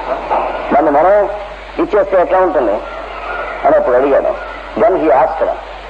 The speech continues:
"Father, to whom you want to give me? You are giving all things to others." I think you also mean giving me also to someone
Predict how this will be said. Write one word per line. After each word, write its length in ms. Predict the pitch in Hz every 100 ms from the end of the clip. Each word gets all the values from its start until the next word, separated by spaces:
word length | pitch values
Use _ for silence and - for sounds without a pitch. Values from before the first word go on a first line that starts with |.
| - - - - - - - -
"Father, 280 | 170 202 180 - - - -
to 80 | 190 175
whom 200 | 214 247 247
you 80 | 214 180
want 160 | 202 196
to 60 | 180
give 160 | 170 170 147
me? 100 | 175 165 - - - - - - - -
You 80 | 151
are 80 | 139 147
giving 240 | 190 233 220 147
all 180 | 180 214 185
things 180 | 202 -
to 40 | 160 139
others." 260 | 180 - 120 90 - - - - - - - -
I 80 | 139
think 240 | 196 220
you 200 | 208 165 180
also 380 | 180 202 214
mean 400 | 190 190 196 139 123 117
giving 380 | 175 202 151 123
me 120 | 208
also 520 | 240 - 180 190 208
to 160 | 196 185 160
someone 300 | 165 160